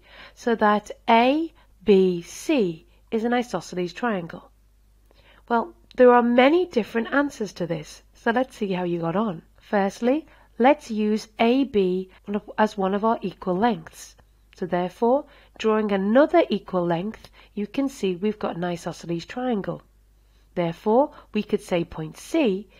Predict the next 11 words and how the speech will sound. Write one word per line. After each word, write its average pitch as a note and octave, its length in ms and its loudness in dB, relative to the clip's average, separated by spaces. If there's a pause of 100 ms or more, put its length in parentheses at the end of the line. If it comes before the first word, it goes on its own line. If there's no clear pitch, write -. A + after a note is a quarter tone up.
(220)
is C#4 200 -2
four, E3+ 380 -4
five. F#3 680 -2 (1040)
Now G3+ 180 2
let's C4 200 2
have G3 140 -4
a F#3+ 40 -2
look F3+ 160 -2
at A#3+ 80 0
another D4+ 280 0
point. - 500 -12